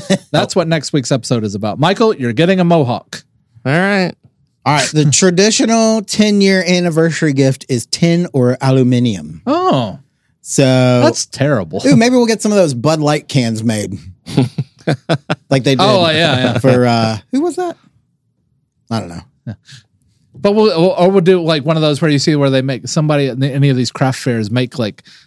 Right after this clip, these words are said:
Speaker 2: stuff out of aluminum cans, like Coke cans or Bud
Speaker 1: Oh,
Speaker 2: Light
Speaker 1: yeah.
Speaker 2: cans. Like, well, Michael, get on that.
Speaker 1: Or some tin soldiers.
Speaker 3: Be sharp.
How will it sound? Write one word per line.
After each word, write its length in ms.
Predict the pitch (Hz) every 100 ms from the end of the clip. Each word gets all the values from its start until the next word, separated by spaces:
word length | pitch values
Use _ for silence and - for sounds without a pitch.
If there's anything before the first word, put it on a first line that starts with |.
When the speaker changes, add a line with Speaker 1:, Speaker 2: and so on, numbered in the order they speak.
| _
Speaker 2:
stuff 580 | - - - 143 120 -
out 200 | 123 113
of 140 | 104
aluminum 540 | 117 113 117 123 120 113
cans, 260 | 131 123
like 120 | 110 -
Coke 220 | 127 -
cans 320 | - 113 110
or 40 | 110
Bud 120 | 156 175
Speaker 1:
Oh, 20 |
Speaker 2:
Light 60 | 180
Speaker 1:
yeah. 120 | 160
Speaker 2:
cans. 260 | 120 123 120
Like, 100 | 110 - - _
well, 160 | 147
Michael, 360 | 123 156 202 220
get 160 | 180 165
on 140 | 135
that. 180 | 107 98 - - -
Speaker 1:
Or 40 |
some 200 | - 139
tin 340 | - 170 185
soldiers. 800 | 180 - 151 143 120 92 - - - _
Speaker 3:
Be 80 | 131
sharp. 400 | - 117 110